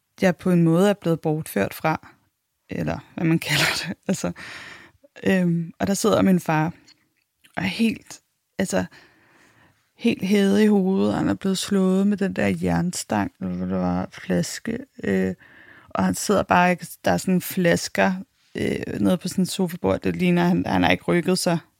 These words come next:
de der to dage. Der har han bare siddet og drukket sig fuld der. Og jeg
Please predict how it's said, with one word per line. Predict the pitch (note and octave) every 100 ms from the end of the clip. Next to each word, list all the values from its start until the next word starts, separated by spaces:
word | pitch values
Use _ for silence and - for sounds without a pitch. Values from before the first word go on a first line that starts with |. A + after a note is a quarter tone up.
| -
de | F3
der | F3 -
to | -
dage. | - -
Der | F3
har | F3
han | F3
bare | E3+ E3+ E3+ _ -
siddet | - G3
og | F#3+
drukket | F#3+ F3+
sig | F3
fuld | - G3 -
der. | F#3+ - - - - - - - - - - - - - - - - - _ _ _ _ _ _ _ _ _ -
Og | G3+
jeg | F#3+ F3+